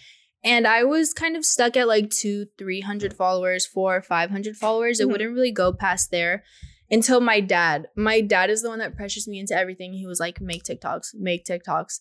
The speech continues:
Speaker 1: make TikToks." And I was like, "Fine, I'll just fucking make a TikTok." The first TikTok that I ever made went viral. And it just never stopped.
Speaker 2: What was it?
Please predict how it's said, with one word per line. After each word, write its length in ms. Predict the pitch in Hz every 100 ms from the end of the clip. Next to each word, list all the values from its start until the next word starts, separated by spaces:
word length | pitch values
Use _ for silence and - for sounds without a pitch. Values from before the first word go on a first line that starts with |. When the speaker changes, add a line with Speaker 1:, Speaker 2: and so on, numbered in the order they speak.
| -
Speaker 1:
make 320 | 196 190 185
TikToks." 540 | - 185 175 165 165 -
And 160 | 202 190
I 80 | 180
was 180 | 180
like, 240 | 175 170 - -
"Fine, 340 | 175 143 160 -
I'll 100 | 190
just 200 | 202 -
fucking 220 | 202 202
make 140 | 190
a 40 | 185
TikTok." 400 | 180 175 165 - _ _ -
The 100 | 240
first 300 | 226 220 -
TikTok 300 | 247 262 262
that 100 | 262
I 40 |
ever 200 | 220 190
made 220 | 190 180 170
went 160 | 143
viral. 380 | 87 82 80 208 - - _ -
And 100 | 208
it 40 | 220
just 140 | 208
never 180 | 196 180
stopped. 440 | 170 151 139 - - _ _ _ _
Speaker 2:
What 180 | - 277
was 180 | 311 381
it? 240 | 294 -